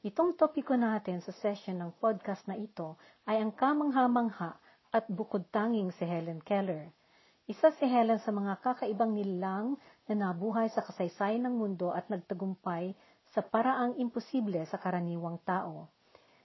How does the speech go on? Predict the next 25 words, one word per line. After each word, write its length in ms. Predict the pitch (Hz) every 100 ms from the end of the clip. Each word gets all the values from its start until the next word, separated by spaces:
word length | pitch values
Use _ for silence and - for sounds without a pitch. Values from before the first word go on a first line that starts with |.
| _ -
Sa 80 | 311
kabila 480 | 302 285 269 262 254
ng 160 | 240
kawalan 560 | 233 220 202 202 208 202
ng 20 | 190
kanyang 240 | 185 180
pandinig 560 | - 196 175 180 170 170
at 80 | -
paningin, 560 | 170 165 165 196 180 175 - - - _ 214
naging 320 | 208 294 294
pangunahing 800 | 285 269 262 254 247 233 202 202
tagapagtayo 800 | 196 196 180 180 185 175 170 170
at 160 | 180 208
tagapagtanggol 1040 | 190 - 180 - 185 185 202 240 175 156 - - _
para 240 | - 226 233
sa 160 | 247
mga 240 | 233 208 190
makataong 720 | 180 - 175 - 220 240 240
karapatan 720 | 240 233 220 - 226 277 330 - - _
ng 160 | 226
mga 320 | 220 208 196 -
sari-saring 560 | 196 185 - 226 240
mga 240 | 240 226 214
lahi 400 | 233 269 233 175
ng 160 | 175